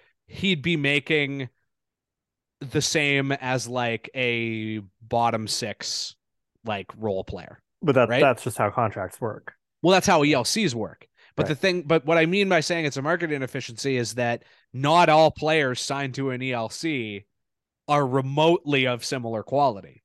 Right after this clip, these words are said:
Speaker 1: right? So,
Speaker 2: Mm-hmm.
Speaker 1: like, for example, uh, Connor Bedard's gonna sign an E L C this year, and obviously the bonuses, like,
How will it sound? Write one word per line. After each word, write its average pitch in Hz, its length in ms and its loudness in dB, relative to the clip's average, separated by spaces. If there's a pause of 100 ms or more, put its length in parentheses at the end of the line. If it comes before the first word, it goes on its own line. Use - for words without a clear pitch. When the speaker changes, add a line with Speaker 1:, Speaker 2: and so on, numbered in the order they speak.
(120)
Speaker 1:
right? 123 320 0 (380)
So, 156 140 4
Speaker 2:
Mm-hmm. 160 80 6
Speaker 1:
like, 151 280 2 (520)
for 180 120 2
example, 147 720 -2 (340)
uh, 127 480 -2
Connor 185 240 0
Bedard's 151 380 0
gonna 139 160 -4
sign 135 320 -6
an 123 100 -6
E 127 120 -6
L 120 120 -2
C 120 240 -8
this 117 240 -8
year, 110 320 -6 (280)
and 156 120 0
obviously 175 400 4
the 143 160 -2
bonuses, 139 540 -2
like, 120 240 -4